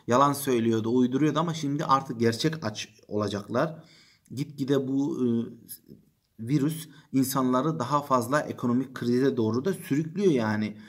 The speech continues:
Kendilerini toparlamak epey bir zaman alacak. Avrupa gibi olmayacak. Adamlar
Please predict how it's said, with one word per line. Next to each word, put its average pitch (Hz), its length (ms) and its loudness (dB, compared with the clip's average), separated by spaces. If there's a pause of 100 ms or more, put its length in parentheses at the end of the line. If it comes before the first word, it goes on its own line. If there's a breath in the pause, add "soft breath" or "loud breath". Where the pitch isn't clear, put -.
(100)
Kendilerini 135 580 4
toparlamak 139 640 0
epey 165 280 2
bir 147 60 2
zaman 135 320 2
alacak. 117 480 -2 (260 loud breath)
Avrupa 156 420 4
gibi 123 180 -2
olmayacak. 120 640 2
Adamlar 135 380 0